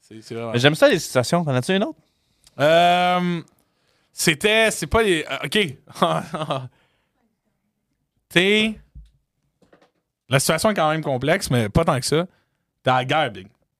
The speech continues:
Speaker 1: T'es à la guerre. T'es dans une tranchée. T'es première ligne.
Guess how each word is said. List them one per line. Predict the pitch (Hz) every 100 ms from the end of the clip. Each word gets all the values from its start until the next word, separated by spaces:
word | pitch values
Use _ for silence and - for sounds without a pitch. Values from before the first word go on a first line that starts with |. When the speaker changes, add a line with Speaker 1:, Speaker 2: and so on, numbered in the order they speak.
| _ _ _ _ _ _ _ _
Speaker 1:
T'es | 120
à | 107
la | 123
guerre. | 117 139 226 - - - _ _ _ _ _ _ _ _ _ _ _ _ -
T'es | 117
dans | 117 117
une | 113
tranchée. | - 131 117 - 139 _ _ _ _ _ _ _ _ _ _ _ _ _ _ -
T'es | 127
première | - 151 147 127
ligne. | 101